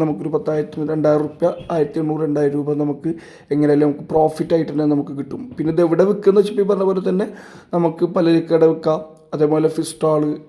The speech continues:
ഏഹ്, WhatsApp ഓർഡറുകൾ എടുത്തിട്ട് നമുക്ക് വീടുകളിൽ കൊണ്ടു കൊടുക്കാം, പിന്നെ ഹോട്ടലുകൾ, മെസ്സുകൾ, ഏഹ്, ഓക്കെ.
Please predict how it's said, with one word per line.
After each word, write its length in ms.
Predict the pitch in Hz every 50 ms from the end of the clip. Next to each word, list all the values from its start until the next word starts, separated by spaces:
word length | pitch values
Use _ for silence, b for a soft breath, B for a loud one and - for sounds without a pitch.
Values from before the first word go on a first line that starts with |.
| - - - - -
ഏഹ്, 380 | 151 147 151 147 147 147 143 - - 147
WhatsApp 460 | 151 151 143 147 - - 151 - - 160 165 160 160 B B B B B B B - 156
ഓർഡറുകൾ 320 | 156 151 147 156 156 160 156
എടുത്തിട്ട് 260 | 156 147 151 147 160
നമുക്ക് 220 | 160 151 147 156 156
വീടുകളിൽ 360 | 156 151 147 147 151 156 156 151
കൊണ്ടു 240 | - 165 156 147 156
കൊടുക്കാം, 340 | 156 143 127 - 151 147 - - - -
പിന്നെ 200 | 151 143 147 147 147 151
ഹോട്ടലുകൾ, 580 | 147 147 147 147 - - 147 147 151 143 151 151 156 151 156 165
മെസ്സുകൾ, 520 | 165 160 160 - - - 156 151 151 151 147 151 147 143 - B B B B B B B B B -
ഏഹ്, 140 | 135 147 131 131
ഓക്കെ. 180 | 143 - 180